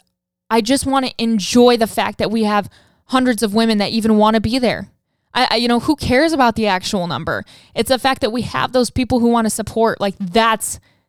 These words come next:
the fucking coolest thing ever. Um, so that is just what I wanna do in twenty-six, is just continuing to really live in,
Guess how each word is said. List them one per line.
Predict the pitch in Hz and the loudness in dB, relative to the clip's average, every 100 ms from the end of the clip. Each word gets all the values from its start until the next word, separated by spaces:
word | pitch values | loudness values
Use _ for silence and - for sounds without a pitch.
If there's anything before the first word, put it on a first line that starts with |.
| _ | _
the | 226 | -2
fucking | - 220 226 214 | 0 0 2 -2
coolest | - 226 208 190 | 0 0 0 0
thing | 196 180 | -4 -4
ever. | 156 87 208 - _ _ _ - | -4 -6 -8 -12 _ _ _ -2
Um, | 214 202 190 185 180 190 _ _ _ - | 2 2 2 -2 -6 -10 _ _ _ -10
so | - 262 226 | 0 2 2
that | 196 240 254 | 2 0 2
is | 269 220 | 0 0
just | 247 226 | -2 -2
what | 214 220 | 2 4
I | 214 | 4
wanna | 208 196 | 4 0
do | 202 196 | 0 -2
in | 196 | -2
twenty-six, | 208 190 - 190 - | -4 -4 -4 -6 -4
is | 196 | -4
just | 196 - | -4 -2
continuing | 214 208 226 226 226 | -4 -2 -2 0 -2
to | 214 208 | -2 -4
really | 202 208 214 | -2 -2 -4
live | 196 202 196 202 202 | -4 -2 0 -2 -2
in, | 202 196 | -2 -2